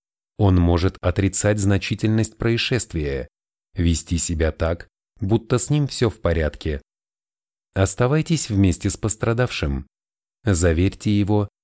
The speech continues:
что вы останетесь с ним, что помощь уже в пути, если это так, что он пострадал, но с ним все будет в порядке. Здесь вам нужно опираться на свое заключение.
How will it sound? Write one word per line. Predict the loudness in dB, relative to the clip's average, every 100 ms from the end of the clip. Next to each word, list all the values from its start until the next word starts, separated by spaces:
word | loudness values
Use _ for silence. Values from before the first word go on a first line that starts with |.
| _
что | -16 0 2
вы | 4 4
останетесь | 2 0 0 0 0 -2
с | 0
ним, | 2 0 -2 _ _ _ _
что | -2 0 2
помощь | 2 2 2 -2 -2
уже | 0 0
в | -2
пути, | -4 -4 -2 -4 -6 _ _ -4
если | -2 0 0
это | 0 0
так, | -2 -4 -4 -14 _ _ _ _
что | -14 0 2
он | 4 2
пострадал, | -2 -4 -4 -2 -2 -2 -4 _ _ 0
но | 2 2
с | 2
ним | 2 0
все | -2 -2 2 2
будет | 2 0 -2 -4
в |
порядке. | -4 0 0 -2 -4 -6 -6 _ _ _ _ _ _ -8
Здесь | 0 2 2 2
вам | 0 2
нужно | 2 2 2
опираться | 2 2 0 0 2
на | 2
свое | 2 2 2
заключение. | 0 -2 -4 -2 0 0 -2 -4